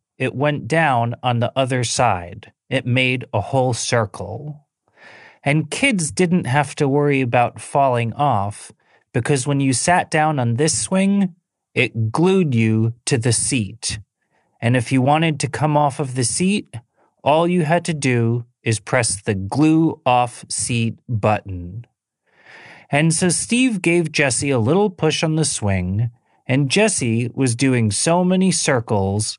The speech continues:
around the entire swing. And all of the kids who were playing in the playground,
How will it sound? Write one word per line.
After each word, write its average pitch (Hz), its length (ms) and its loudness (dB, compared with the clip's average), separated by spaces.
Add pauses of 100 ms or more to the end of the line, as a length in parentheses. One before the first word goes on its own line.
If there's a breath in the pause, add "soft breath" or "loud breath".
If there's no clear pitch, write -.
around 117 440 2
the 110 140 -4
entire 143 680 0
swing. 107 760 -4 (1000 loud breath)
And 131 240 0
all 202 300 4
of 190 140 -2
the 170 100 -2
kids 120 640 -2 (120)
who 123 100 0
were 123 160 0
playing 151 540 -2
in 120 160 -2
the 120 80 0
playground, 104 960 -2